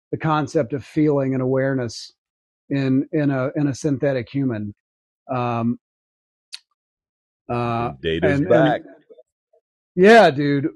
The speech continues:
Speaker 1: Well, it, isn't Brent Spiner playing, like, four characters on the show?
Speaker 2: I mean, he's
Speaker 1: Lor-,
Speaker 2: played
Speaker 1: like, his, his brother
Speaker 2: many.
Speaker 1: Lor and
Speaker 2: Yeah,
Speaker 1: yeah.
Speaker 2: and, and, and soon.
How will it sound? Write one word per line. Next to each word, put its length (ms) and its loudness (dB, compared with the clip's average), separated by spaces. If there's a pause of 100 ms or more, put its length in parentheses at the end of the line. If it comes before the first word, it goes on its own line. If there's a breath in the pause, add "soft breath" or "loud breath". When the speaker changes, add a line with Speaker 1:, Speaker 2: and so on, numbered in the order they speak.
Speaker 1:
Well, 360 6
it, 200 4
isn't 380 2
Brent 200 4
Spiner 420 2
playing, 460 2
like, 240 2 (760)
four 240 4
characters 640 2
on 140 2
the 60 2
show? 440 -2 (840)
Speaker 2:
I 100 -2
mean, 120 0
he's 80 2
Speaker 1:
Lor-, 200 4
Speaker 2:
played 180 4
Speaker 1:
like, 100 2
his, 140 -6
his 160 0
brother 320 2
Speaker 2:
many. 140 2
Speaker 1:
Lor 500 2
and 240 -6 (120)
Speaker 2:
Yeah, 400 -4
Speaker 1:
yeah. 180 -6
Speaker 2:
and, 640 -10
and, 260 -10
and 300 -12
soon. 480 -10